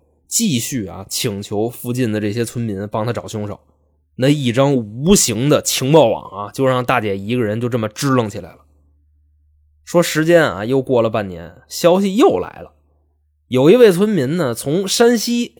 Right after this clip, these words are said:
给大姐带来一消息，说啊，三兄弟里边那个叫齐宝山的，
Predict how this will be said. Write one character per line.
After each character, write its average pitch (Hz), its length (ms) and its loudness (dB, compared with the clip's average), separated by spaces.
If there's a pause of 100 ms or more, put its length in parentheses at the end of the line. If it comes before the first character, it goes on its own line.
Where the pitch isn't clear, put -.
(100)
给 120 160 0
大 135 160 2
姐 110 160 0
带 123 180 0
来 113 100 0
一 123 80 -2
消 117 240 -2
息， 104 120 -10 (640)
说 214 260 6
啊， 110 380 0 (260)
三 233 360 4
兄 233 260 4
弟 208 180 4
里 101 160 -2
边 104 300 -2 (200)
那 170 180 4
个 165 80 6
叫 160 160 6
齐 - 320 -2
宝 - 280 0
山 143 300 0
的， 113 160 -4